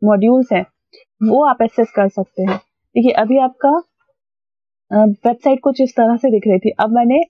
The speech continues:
अ, theme upload की है, तो अभी इसका interface आप देखिएगा, ये change हो गया,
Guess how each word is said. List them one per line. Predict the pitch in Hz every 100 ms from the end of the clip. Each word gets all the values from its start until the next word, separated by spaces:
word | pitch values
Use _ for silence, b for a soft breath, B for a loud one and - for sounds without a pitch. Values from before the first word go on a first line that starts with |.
| _ _
अ, | 196 196
theme | 202 - 247 262
upload | 240 220 214 -
की | 196
है, | 208 196
तो | 220
अभी | - 202 240
इसका | 240 254
interface | 233 208 214 220 214
आप | 220
देखिएगा, | - _ 190 185 - 185 185 - _ _ _ _ _ _ _ _ -
ये | 220 285
change | 277 214 214
हो | 190
गया, | 175 175 170 -